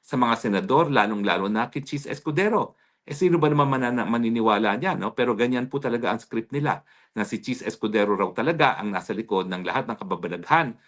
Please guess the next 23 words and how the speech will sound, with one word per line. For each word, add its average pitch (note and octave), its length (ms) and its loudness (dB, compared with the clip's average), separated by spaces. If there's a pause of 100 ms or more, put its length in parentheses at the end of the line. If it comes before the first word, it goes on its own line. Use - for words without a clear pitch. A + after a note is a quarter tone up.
(120)
sa, A2 480 2
ah, F2+ 400 0
na G2 160 -4
nakita G2 480 -2
natin C#3+ 320 -2
sa - 240 -10
ating G2+ 160 -8
pangtao F#2 400 -4
ng E2 160 -10
budget. B2+ 480 -2
Gayong A#2+ 480 0
alam F#2 240 -6
natin F#2+ 400 -4 (320)
na A2 160 -2
lahat A2+ 240 -4
pala G2 160 -6
ito F2 480 -4 (320)
ay C#3 400 0
utos A2+ 480 -10
talaga F2+ 480 -4 (320)
ni G2+ 320 -4
Marcos F2 800 -6
Junior D#2+ 720 -14